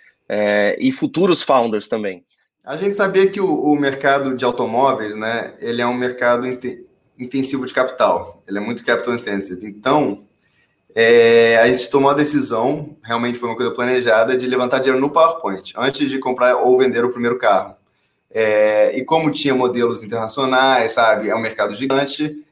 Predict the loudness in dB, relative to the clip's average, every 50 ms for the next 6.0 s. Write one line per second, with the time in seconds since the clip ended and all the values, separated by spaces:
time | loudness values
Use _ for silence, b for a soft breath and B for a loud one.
0 | _ _ 2 2 4 4 4 4 2 0 -4 -6 -6 -6 -4 -2 -2 -2 -2 -4
1 | -4 -6 -2 2 2 2 4 2 2 2 0 0 0 -2 -2 0 -2 -4 -2 0
2 | -2 -2 -2 -4 -8 -10 -10 -12 -16 -20 _ _ _ _ _ _ _ 0 2 2
3 | 4 4 2 2 2 0 0 -2 -2 -4 -2 -2 0 2 4 4 4 4 2 0
4 | -4 -10 -16 -8 -6 -6 -4 -2 -2 0 0 0 0 -2 0 0 0 0 0 -2
5 | -2 -4 -4 -6 -6 -6 -4 -6 -6 -6 -6 -6 -4 -2 -2 -2 -2 -4 -6 b